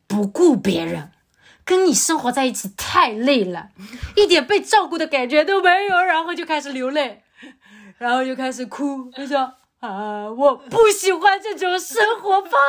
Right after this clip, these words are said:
式，我要睡觉。”然后大多数时候被骂到这里的时候，宁宁都还是懵逼的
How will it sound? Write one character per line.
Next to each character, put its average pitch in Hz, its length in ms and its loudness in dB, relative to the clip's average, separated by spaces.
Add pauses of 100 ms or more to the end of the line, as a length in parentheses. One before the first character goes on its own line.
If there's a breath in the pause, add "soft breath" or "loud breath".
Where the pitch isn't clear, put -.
(100)
式， 381 420 -12 (440)
我 370 100 -8
要 370 140 2
睡 440 440 -6
觉。” 302 540 -6 (800 soft breath)
然 214 180 -18
后 220 260 -18 (540)
大 247 140 -12
多 233 160 -14
数 233 140 -18
时 196 140 -16
候 196 100 -10
被 214 140 -16
骂 220 180 -12
到 190 100 -12
这 190 160 -20
里 196 100 -12
的 160 120 -16
时 160 160 -20
候， 170 260 -16 (400)
宁 185 160 -10
宁 180 140 -12
都 180 120 -10
还 180 160 -16
是 170 160 -18
懵 160 220 -12
逼 151 140 -16
的 139 160 -20